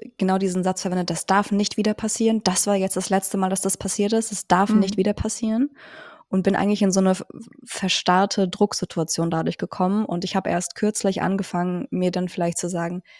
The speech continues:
Speaker 1: „Ich hab heute die Chance, es anders zu machen.“ Das war dann
Speaker 2: Mhm.
Speaker 1: eher der Satz, mit dem ich gestartet bin, ähm, was nat-, trotzdem eine Handlungs-, Anforderung an mich in,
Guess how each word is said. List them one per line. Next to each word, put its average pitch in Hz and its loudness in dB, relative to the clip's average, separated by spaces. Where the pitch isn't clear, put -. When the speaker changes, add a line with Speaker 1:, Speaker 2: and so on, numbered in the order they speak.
Speaker 1:
„Ich 180 -2
hab 190 -2
heute 196 4
die 180 4
Chance, 190 4
es - -2
anders 165 4
zu - -2
machen.“ 165 -4
Das 170 0
war 180 4
dann - 6
Speaker 2:
Mhm. - 0
Speaker 1:
eher 190 6
der 214 4
Satz, 214 4
mit 220 4
dem 220 4
ich 220 0
gestartet 214 -2
bin, 220 4
ähm, 175 2
was 180 0
nat-, 190 -2
trotzdem 190 0
eine 180 -2
Handlungs-, 240 6
Anforderung 233 4
an 226 4
mich 233 4
in, 214 0